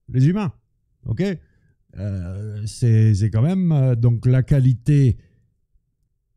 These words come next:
imposée par Google, qu'on soit d'accord ou pas d'accord avec ce qu'il, euh, considère être la qualité,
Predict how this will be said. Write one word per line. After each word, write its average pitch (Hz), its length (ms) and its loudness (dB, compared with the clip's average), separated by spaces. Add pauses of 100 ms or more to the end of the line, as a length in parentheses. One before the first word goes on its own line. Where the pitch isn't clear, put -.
(140)
imposée 131 800 4 (220)
par 90 160 -4
Google, 151 560 0 (1800)
qu'on 131 160 -2
soit 131 220 0
d'accord 117 580 0
ou 131 100 -2
pas 113 180 0
d'accord 110 560 0
avec 110 580 -2 (560)
ce - 360 -8
qu'il, 117 500 0
euh, 104 180 4
considère 123 580 0
être 110 340 0
la 104 180 0
qualité, 120 640 -2